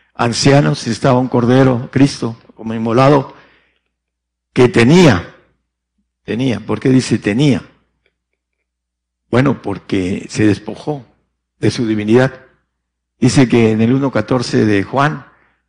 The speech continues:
dice, "Y vimos aquel verbo", dice, "que se encarnó, fue hecho carne", dice. El verbo era Dios, dice al principio, en el uno uno,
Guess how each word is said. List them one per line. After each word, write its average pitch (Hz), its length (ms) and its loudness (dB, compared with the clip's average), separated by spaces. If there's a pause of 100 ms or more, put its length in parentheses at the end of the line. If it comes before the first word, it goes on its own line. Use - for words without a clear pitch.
(160)
dice, 120 500 2
"Y 123 80 2
vimos 139 400 2
aquel 135 280 2
verbo", 139 520 2 (920)
dice, - 420 -2 (680)
"que 107 100 0
se 120 160 -2
encarnó, 110 640 -6 (340)
fue 127 160 2
hecho 123 240 -4
carne", 123 540 2
dice. - 260 -14 (640)
El 117 140 2
verbo 127 280 2
era 117 160 2
Dios, 139 560 2
dice 117 360 0
al 101 80 -2
principio, 110 600 -6 (1120)
en 107 140 -6
el 107 180 -2
uno 123 200 0
uno, 135 420 -6